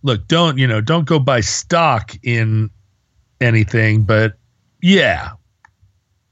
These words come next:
this is all, this is all going away pretty soon. This whole, this whole world of problems is going away because we're doing some serious research on this and we're getting real close to," you know, he, he was giving me this hope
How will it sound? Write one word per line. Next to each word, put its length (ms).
this 220
is 120
all, 640
this 160
is 100
all 160
going 300
away 480
pretty 280
soon. 340
This 180
whole, 520
this 140
whole 220
world 240
of 140
problems 320
is 120
going 200
away 240
because 280
we're 100
doing 260
some 180
serious 480
research 460
on 160
this 300
and 260
we're 100
getting 240
real 160
close 420
to," 200
you 120
know, 120
he, 260
he 100
was 160
giving 320
me 140
this 560
hope 460